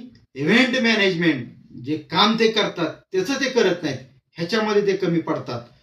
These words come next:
परंतु अतिशय प्रामाणिकपणे लोकनेते अण्णापासून राजन मालकापासून भाऊसाहेबापर्यंत हे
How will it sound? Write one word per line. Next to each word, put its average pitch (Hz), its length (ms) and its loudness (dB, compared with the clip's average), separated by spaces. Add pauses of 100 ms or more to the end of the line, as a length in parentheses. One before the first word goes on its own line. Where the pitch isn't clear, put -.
(240)
परंतु 160 460 0 (100)
अतिशय 170 420 -4
प्रामाणिकपणे 175 720 -2 (280)
लोकनेते 160 540 -4
अण्णापासून 175 680 -2 (320)
राजन 160 340 2
मालकापासून 180 640 -2 (380)
भाऊसाहेबापर्यंत 180 840 0 (580)
हे 160 100 2